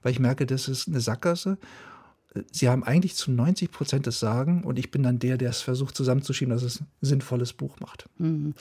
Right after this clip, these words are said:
Speaker 2: Es kommen ja auch ein paar Männer drin vor, aber ich finde, die wirken fast ein bisschen schwach verglichen <laughs> zu diesen
Speaker 1: Die sind doch
Speaker 2: Frauen.
Speaker 1: schwach, das sind richtige Pfeifen, größtenteils. Aber es ist auch so, ähm, auch wenn ganz negative Charaktere vorkommen, ist es nicht so, du setzt dich nicht hin und sagst so, „Jetzt kommt ein Böser“, sondern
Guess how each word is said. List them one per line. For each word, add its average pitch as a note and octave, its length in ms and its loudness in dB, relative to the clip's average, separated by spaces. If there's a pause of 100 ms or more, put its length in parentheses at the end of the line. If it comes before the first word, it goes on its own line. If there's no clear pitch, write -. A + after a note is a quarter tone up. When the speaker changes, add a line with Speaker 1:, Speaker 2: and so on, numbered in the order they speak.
(180)
Speaker 2:
Es - 120 -4
kommen G3 220 4
ja F3 100 6
auch D3+ 120 2
ein F#3 80 4
paar D#3 200 -2
Männer E3 480 2
drin G#3 340 0
vor, G#3 300 -2
aber F#3+ 140 2
ich F3 80 -4
finde, E3 200 -2
die E3 80 -2
wirken E3+ 240 -2
fast - 240 -8
ein F#3+ 80 -4
bisschen G3+ 280 -2
schwach E3 380 -2
verglichen F3+ 580 0
<laughs> - 20 -4
zu G3+ 140 4
diesen F#3 400 4 (120)
Speaker 1:
Die F3+ 80 8
sind G#3 240 8
doch A3 100 0
Speaker 2:
Frauen. E3 280 0
Speaker 1:
schwach, D3+ 80 0
das D3 140 2
sind C3+ 100 -2
richtige B2+ 260 -4
Pfeifen, A2 420 -6
größtenteils. C#3+ 800 -2 (440)
Aber C3+ 160 -2
es D3 80 -2
ist D#3 80 0
auch D#3 140 0
so, D#3 260 0 (440)
ähm, B2+ 300 0
auch C3 160 -6
wenn C#3+ 440 0
ganz F3 260 2
negative D3+ 520 2
Charaktere C#3 580 -4
vorkommen, C#3 500 -6 (420)
ist E3 120 0
es C#3 100 4
nicht C3+ 120 2
so, C3 200 0
du B2+ 100 -4
setzt B2 240 0
dich A#2+ 120 0
nicht A#2+ 120 2
hin C3+ 80 2
und B2 60 4
sagst A2+ 220 0
so, A#2 220 -2
„Jetzt B2 180 -2
kommt G#2+ 200 0
ein A2 40 4
Böser“, C3+ 400 4
sondern C#3+ 340 2